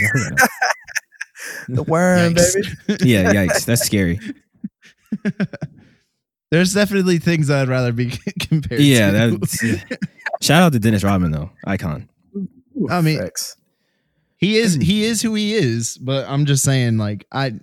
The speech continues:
Speaker 1: That's,
Speaker 3: I'm
Speaker 1: that's
Speaker 3: good off that.
Speaker 1: interesting.
Speaker 3: Thanks.
Speaker 1: That's interesting.
Speaker 3: <laughs>
Speaker 1: All right,
Speaker 2: Yeah,
Speaker 1: so
Speaker 2: Dan, Dan
Speaker 1: oh, go ahead.
Speaker 2: you
Speaker 1: What were
Speaker 2: know.
Speaker 1: you saying?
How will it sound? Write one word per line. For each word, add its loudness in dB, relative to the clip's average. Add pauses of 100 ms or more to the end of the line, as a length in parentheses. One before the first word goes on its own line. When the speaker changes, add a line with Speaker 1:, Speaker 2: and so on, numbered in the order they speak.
(120)
Speaker 1:
That's, 2
Speaker 3:
I'm 0
Speaker 1:
that's 4
Speaker 3:
good -4
off -4
that. 4
Speaker 1:
interesting. 2
Speaker 3:
Thanks. -6
Speaker 1:
That's 2
interesting. 0 (100)
Speaker 3:
<laughs> -6 (760)
Speaker 1:
All 2
right, 0
Speaker 2:
Yeah, 2
Speaker 1:
so 2
Speaker 2:
Dan, 0
Dan 4 (540)
Speaker 1:
oh, -2
go 0
ahead. -2
Speaker 2:
you -18
Speaker 1:
What -16
were -6
Speaker 2:
know. -4
Speaker 1:
you -4
saying? -4